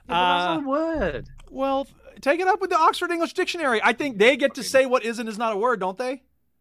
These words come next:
Speaker 1: They should know better than
Speaker 2: Who
Speaker 1: to not
Speaker 2: are you
Speaker 1: put a
Speaker 2: to
Speaker 1: not
Speaker 2: tell them
Speaker 1: word.
Speaker 2: what is and isn't a word?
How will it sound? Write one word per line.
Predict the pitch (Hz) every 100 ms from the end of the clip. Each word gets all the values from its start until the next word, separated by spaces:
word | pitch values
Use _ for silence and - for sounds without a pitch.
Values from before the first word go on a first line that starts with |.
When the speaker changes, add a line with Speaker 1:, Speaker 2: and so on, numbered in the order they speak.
| _ _ _ _ _ _
Speaker 1:
They | 143 175
should | 208 160
know | 175 170
better | 120 143 - 127
than | 110
Speaker 2:
Who | 226
Speaker 1:
to | 339
not | 339
Speaker 2:
are |
you | 320 330
Speaker 1:
put | 339
a | 269
Speaker 2:
to |
Speaker 1:
not | -
Speaker 2:
tell | 262 262
them | 262 262
Speaker 1:
word. | 233
Speaker 2:
what | 247
is | 233 226
and | 220
isn't | 214 226
a |
word? | 214 233 185 -